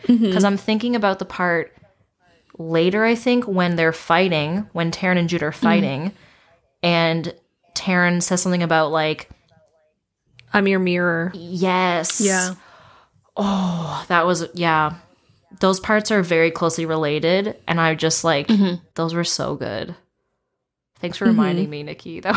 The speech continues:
Speaker 2: was a really
Speaker 1: Yeah.
Speaker 2: good part. <laughs>
Speaker 1: No problem. <laughs>
Speaker 2: Love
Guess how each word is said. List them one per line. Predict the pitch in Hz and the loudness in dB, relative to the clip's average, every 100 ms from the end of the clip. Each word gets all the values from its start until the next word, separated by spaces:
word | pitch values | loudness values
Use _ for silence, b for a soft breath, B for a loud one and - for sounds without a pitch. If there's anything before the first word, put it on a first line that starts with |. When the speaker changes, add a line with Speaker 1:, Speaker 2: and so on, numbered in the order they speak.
| - | -2
Speaker 2:
was | - | 0
a | 262 | 2
really | 240 185 | 4 4
Speaker 1:
Yeah. | 208 | 2
Speaker 2:
good | 202 | 0
part. | - 180 196 254 330 B | -2 -2 -2 -4 -6 B
<laughs> | B - | B 0
Speaker 1:
No | 208 214 | 2 4
problem. | 214 208 196 226 294 | 2 2 0 0 -2
<laughs> | - - - - 494 - - 480 - - - - - _ _ - | -2 -4 -2 0 0 -2 -4 -4 -4 -14 -14 -16 -16 _ _ -12
Speaker 2:
Love | 247 226 240 427 | -6 0 0 0